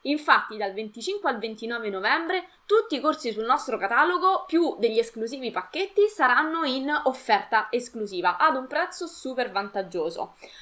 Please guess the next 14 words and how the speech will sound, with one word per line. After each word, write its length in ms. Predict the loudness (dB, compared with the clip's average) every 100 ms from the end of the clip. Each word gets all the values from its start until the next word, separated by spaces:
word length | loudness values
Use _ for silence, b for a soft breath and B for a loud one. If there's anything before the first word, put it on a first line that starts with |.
| B
Ma 240 | 2 4
se 220 | 4 2 4
già 160 | 2
sai 280 | 4 2 2
che 140 | 0 -6
ti 100 | -2
vuoi 180 | 0 0
formare 640 | -4 2 4 6 4 0 B B
e 140 | 2 4
desideri 460 | 4 6 4 4
anche 280 | 2 0 -6
uno 140 | -8
sconto 440 | -10 -8 -8 -2 2
extra, 480 | 2 2 -2 0